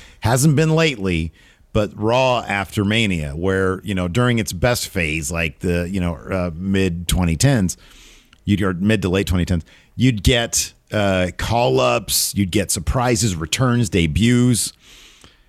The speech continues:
Would Daniel Bryan making his debut on Dynamite tonight have made the show feel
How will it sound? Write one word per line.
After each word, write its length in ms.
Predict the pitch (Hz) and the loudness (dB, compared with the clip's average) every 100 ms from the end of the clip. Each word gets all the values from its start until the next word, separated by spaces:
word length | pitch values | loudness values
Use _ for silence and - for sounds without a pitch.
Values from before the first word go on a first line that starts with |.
| _ _ _ _ _ - | _ _ _ _ _ -2
Would 240 | 127 95 - - - | -2 -2 -12 -6 -2
Daniel 300 | 120 117 151 | 2 2 2
Bryan 680 | 101 92 113 101 73 71 90 | 2 0 2 0 -2 -6 -2
making 320 | 90 87 92 | 0 0 2
his 140 | 87 | 0
debut 760 | - 87 85 80 80 71 67 78 73 _ _ _ _ - | 0 0 0 0 0 0 -2 -6 -10 _ _ _ _ -4
on 580 | 92 82 82 78 76 73 - _ - | 0 0 0 0 0 -4 -12 _ -6
Dynamite 680 | - 127 143 104 80 73 73 | 0 2 2 0 0 -4 -8
tonight 600 | - 82 76 73 71 - - _ _ _ _ - | -4 -2 -2 -4 -6 -12 -20 _ _ _ _ -4
have 280 | 120 104 101 | 0 0 2
made 380 | 110 117 113 | 2 4 2
the 100 | 104 | 0
show 380 | 98 - 117 101 | -2 0 2 0
feel 640 | 92 - 110 101 92 85 | -2 -2 0 2 0 -2